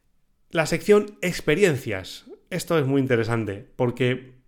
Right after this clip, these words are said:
cuando una persona ha visto nuestro extracto y descubre que somos la persona que podría ayudarle en alguna de las, de los problemas que puede tener o que pudiera tener en el futuro,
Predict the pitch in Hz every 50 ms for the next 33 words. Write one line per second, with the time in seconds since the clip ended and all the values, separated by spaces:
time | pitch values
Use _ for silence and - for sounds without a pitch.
0 | _ _ _ _ - 139 135 165 196 208 202 175 160 131 - 135 127 120 123 131
1 | 135 160 170 - 202 190 190 175 143 - - 139 131 123 120 117 117 113 - -
2 | 165 180 180 - - 143 117 113 123 127 117 113 113 110 - - 160 170 170 147
3 | 127 131 - 110 - - 127 135 151 151 156 151 151 139 - - 170 160 131 -
4 | - 113 107 107 98 - - 107 104 113 117 131 147 143 139 139 151 175 185 165
5 | 131 120 107 107 104 101 101 104 113 117 117 113 113 110 113 110 110 110 113 113
6 | 110 - - - 127 127 107 110 - - 110 120 160 190 202 143 117 - - 117
7 | 107 107 117 120 123 117 117 120 135 185 202 170 131 123 - 113 107 92 107 107
8 | 107 110 107 110 110 117 117 123 131 139 143 143 - 165 170 175 180 175 180 208
9 | 226